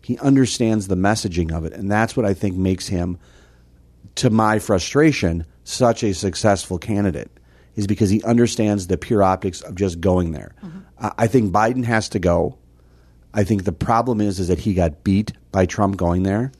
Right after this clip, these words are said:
Speaker 1: And so the question is, what does he do? Because I think, I think, you know, Governor Christie made some statements on, on this, on A B C this week, uh, talking about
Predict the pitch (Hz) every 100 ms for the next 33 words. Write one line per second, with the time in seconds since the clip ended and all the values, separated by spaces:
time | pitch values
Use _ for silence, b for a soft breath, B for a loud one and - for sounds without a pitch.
0 | b b b b 110 104 120 101 98 -
1 | 113 101 117 98 92 90 - - b b
2 | - 101 104 - 95 101 87 92 76 95
3 | 95 98 90 127 113 - b b b b
4 | 110 120 104 - - 104 92 117 113 117
5 | - 117 - 117 104 95 98 85 101 98
6 | 92 95 90 - 95 92 95 - - 92
7 | 90 92 92 107 92 82 92 95 - b
8 | b b - 104 107 101 - 101 90 90
9 | 87 82